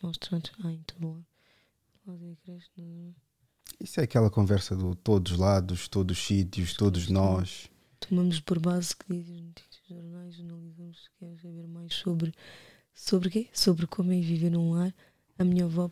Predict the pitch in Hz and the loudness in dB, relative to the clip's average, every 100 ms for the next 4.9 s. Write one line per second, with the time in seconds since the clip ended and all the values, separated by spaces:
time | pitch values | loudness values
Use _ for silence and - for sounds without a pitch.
0 | - 175 170 - - 170 175 175 175 180 | -6 0 2 2 0 2 4 4 4 2
1 | 175 175 170 160 - 170 - _ _ _ | 2 0 0 -2 -2 -6 -8 _ _ _
2 | _ _ _ _ - 190 180 - - _ | _ _ _ _ -16 -14 -14 -20 -20 _
3 | - 139 147 139 139 131 131 127 - - | 0 4 6 6 4 6 4 4 -2 -6
4 | 127 - 123 120 - 117 - 113 | -4 0 2 2 2 -2 0 -4